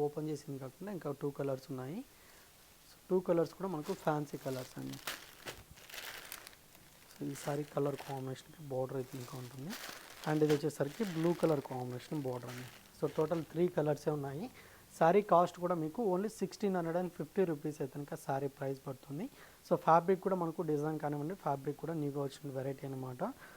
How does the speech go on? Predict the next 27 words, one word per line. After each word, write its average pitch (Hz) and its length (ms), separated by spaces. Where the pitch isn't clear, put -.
So, - 140
ఈ 175 40
త్రీ 196 100
కలర్స్‌లో 180 420
ఏమైనా 160 260
నచ్చితే 151 240
మాత్రం 156 380
లేట్ 135 180
చేయకుండా 147 300
పర్చేజ్ 127 340
చేసుకోండి. 139 460
So, 180 160
నెక్స్ట్ 180 300
వెరైటీ 202 240
వచ్చేసరికి 170 520
మనకు 175 220
ఫ్యాన్సీ 175 360
ఖాదీ 175 340
సిల్క్ 160 280
వెరైటీ 139 300
అయితే 135 120
కనుక 143 180
తీసుకున్నామండి. 131 640
So, - 60
గ్రీన్ 202 280
కలర్ 180 280
కాంబినేషన్ 139 480